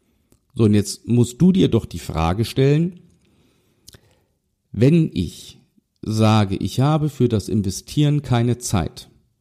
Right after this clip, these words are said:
aus familiären Gründen, aus beruflichen Gründen.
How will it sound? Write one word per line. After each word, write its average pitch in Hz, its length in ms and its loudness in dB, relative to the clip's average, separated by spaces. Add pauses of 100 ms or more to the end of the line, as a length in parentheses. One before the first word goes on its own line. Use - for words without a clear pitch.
(680)
aus 85 260 -4
familiären 135 560 2
Gründen, 107 420 0
aus - 300 -10
beruflichen 143 540 0
Gründen. 113 580 -2